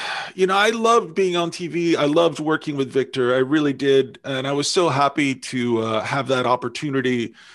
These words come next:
Uh, it's, you know, again, it's just like you think in terms of, like, what other skills can I acquire here? And so I learned how to write television. I learned how to produce television. I used to write the scripts for E P Daily.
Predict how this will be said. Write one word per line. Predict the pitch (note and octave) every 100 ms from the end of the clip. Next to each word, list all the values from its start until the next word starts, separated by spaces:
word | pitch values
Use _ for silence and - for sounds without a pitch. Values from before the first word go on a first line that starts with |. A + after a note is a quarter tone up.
| - - - - -
Uh, | C#3+ C#3+ C#3
it's, | - F4 - -
you | G3
know, | G3+
again, | G3+ A#3 G#3+
it's | D#3+ -
just | C3+
like | D#3+ D3+
you | D#3
think | - F#3 F3+
in | D#3+
terms | - D#3+ D3
of, | D#3 C#3+
like, | C#3 C#3
what | D#3+ D#3+ D#3
other | D#3+ D3 D3
skills | - - D3 C#3 B2+ A#2+ - - - _ _ -
can | C#3+
I | B2+ B2
acquire | B2 B2 F3+ E3+ D3 A#2+
here? | A2 A#2
And | A#2
so | A2 D#3
I | D3+
learned | D#3+ E3 D3+
how | E3
to | D#3 C#3+
write | C3+ D#3 D3+ - _ _ -
television. | - A#2 G#2+ G2 F#2 G#2
I | G#2+
learned | B2 C3+ B2
how | C3
to | B2
produce | C#3 D3+ D#3 -
television. | - A2+ G#2+ G#2 A2
I |
used | A#2+ -
to |
write | A#2+ A#2+
the | A#2+
scripts | - - C3 -
for | - A#2+
E | A#2
P | A#2
Daily. | A2 B2+ A#2 A2